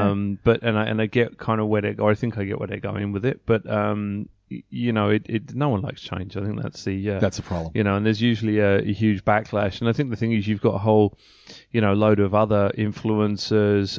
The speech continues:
Speaker 2: uh, advertisers that it's actually in their best interest almost to, to push Snap down,
Speaker 1: Yeah.
Speaker 2: uh, because otherwise there's another platform they gotta work on. It's more money they have to spend on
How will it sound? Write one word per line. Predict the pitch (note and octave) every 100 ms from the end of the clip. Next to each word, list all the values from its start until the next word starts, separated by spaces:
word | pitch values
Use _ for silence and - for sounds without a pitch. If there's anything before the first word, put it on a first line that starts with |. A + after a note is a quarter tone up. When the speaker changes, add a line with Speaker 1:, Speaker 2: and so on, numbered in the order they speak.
| -
Speaker 2:
uh, | G2+ G2+
advertisers | G#2 G2+ G#2 A2 G#2+ G2+ G2+ F#2+
that | G#2
it's | G#2+
actually | A#2+ A#2+ A2
in |
their | G#2+
best | F#2+ G#2 -
interest | A2+ G#2 G2+ A2+
almost | G#2+ G2+ -
to, | G#2+ G2 - - _
to | -
push | G2 - A#2+ G2+ - A2
Snap | - A#2+ G2+ -
down, | - B2 A2 E2 E2
Speaker 1:
Yeah. | G#2 G#2+ G#2+
Speaker 2:
uh, |
because | G#2 G#2+ G#2
otherwise | A2+ G#2+ G2+
there's | G2
another | G2+ A2+
platform | A2 - - -
they | G#2
gotta | G2+ G#2+
work | G2+ G2+ F#2+
on. | G#2 G2+
It's | G2 A2 -
more | A2 A2 A2+
money | A2 G#2+
they | G2
have | G2 G2
to | G#2+
spend | - G#2 G2+
on | G2+